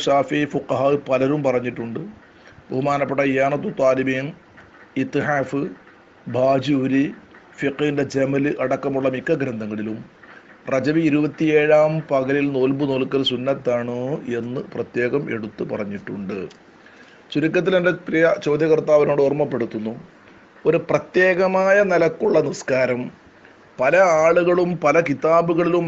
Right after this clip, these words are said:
അങ്ങനെയൊക്കെ പറയുന്നുണ്ടെങ്കിലും ഷാഫിഈ ഫുഖഹാ പ്രത്യേകം സുന്നത്തായ ഒരു നിസ്കാരത്തെ റജബിനു മാത്രം പ്രത്യേകമായി നമുക്ക് പരിചയപ്പെടുത്തി തരുന്നില്ല. ഏതെങ്കിലും സൂഫിയാക്കളോ മഹാന്മാരോ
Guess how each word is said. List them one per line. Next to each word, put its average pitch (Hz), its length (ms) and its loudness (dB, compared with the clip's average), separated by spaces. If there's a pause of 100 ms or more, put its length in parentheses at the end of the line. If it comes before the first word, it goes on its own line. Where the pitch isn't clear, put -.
അങ്ങനെയൊക്കെ 151 420 0 (100)
പറയുന്നുണ്ടെങ്കിലും 131 880 -2 (680)
ഷാഫിഈ 165 680 2 (120)
ഫുഖഹാ 131 480 -2 (720)
പ്രത്യേകം 170 560 2 (100)
സുന്നത്തായ 156 640 0 (100)
ഒരു 147 180 0
നിസ്കാരത്തെ 120 760 -2 (560)
റജബിനു 151 500 0 (100)
മാത്രം 139 380 0
പ്രത്യേകമായി 131 760 0
നമുക്ക് 139 320 -6
പരിചയപ്പെടുത്തി 117 760 0 (100)
തരുന്നില്ല. 104 460 -4 (1300)
ഏതെങ്കിലും 180 480 4
സൂഫിയാക്കളോ 185 680 4 (120)
മഹാന്മാരോ 175 600 2